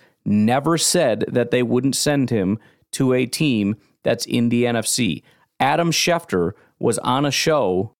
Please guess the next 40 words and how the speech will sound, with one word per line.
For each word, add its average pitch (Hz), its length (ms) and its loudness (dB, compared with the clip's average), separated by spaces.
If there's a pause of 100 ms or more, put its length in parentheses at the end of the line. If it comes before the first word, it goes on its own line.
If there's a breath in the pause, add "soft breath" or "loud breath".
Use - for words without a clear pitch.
(220)
and 135 140 0
he 151 100 2
speculated 120 920 0
that 120 140 0
he 131 80 0
didn't 135 280 -2
think - 360 -2
that 123 180 0
they 117 140 2
would 107 180 0
do 156 200 2
that. 85 260 -4 (200 loud breath)
He 131 180 0
never 139 380 2
said 151 280 0
he 131 120 0
had 123 140 0
inside 131 400 0
information 127 680 0 (280 soft breath)
saying 120 240 0
that 120 100 2
the 104 80 -2
Packers 113 400 -2
would 110 180 0
not 113 220 0
send 110 160 0
him 104 80 0
to 117 120 -2
an 104 60 0
N 101 120 0
F 95 100 -2
C 98 160 -2
team. 87 320 -6 (240)
That 123 140 2
has 117 160 0
never 151 640 2
been 131 260 0
reported, 113 640 0 (320)
ever. 92 380 -2 (460 loud breath)
Now, 123 360 -2